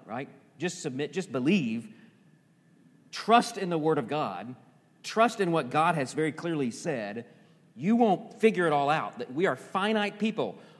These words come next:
Our minds are infinitely small to an infinite creator, right? We can never understand his mind. And so my hope is that you will gain a picture of God that will make you worship him,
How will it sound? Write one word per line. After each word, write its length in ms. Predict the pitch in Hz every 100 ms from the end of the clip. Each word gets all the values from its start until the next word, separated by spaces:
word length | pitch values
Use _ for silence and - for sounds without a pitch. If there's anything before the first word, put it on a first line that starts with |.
| -
Our 160 | 143 151
minds 800 | 143 170 208 156 131 131 - - - _ _ -
are 180 | 139 139
infinitely 580 | 208 233 226 220 196 170
small 520 | 143 - 196 156 131
to 220 | 131 160 135
an 120 | 135 -
infinite 520 | 208 202 190 160 -
creator, 440 | 143 143 147 107 -
right? 220 | 107 127
We 80 | 131
can 300 | 135 127 139
never 280 | 170 180 156
understand 480 | 131 123 - 117 113
his 140 | 104
mind. 300 | 113 90 - - _ _ _ _ _ _ _ _ _ _ _ _ _ _ _ _ _ -
And 100 | 110
so 100 | 156
my 160 | 151 160
hope 360 | 170 165 165 139
is 160 | 135
that 160 | 123 117
you 100 | 139
will 120 | 139
gain 240 | 120 135
a 60 | 123
picture 320 | 156 151 127
of 140 | 123 101
God 280 | 131 127
that 60 | 117
will 80 | 113
make 220 | 127 123
you 100 | 120
worship 360 | 107 139 139 143
him, 260 | 139 143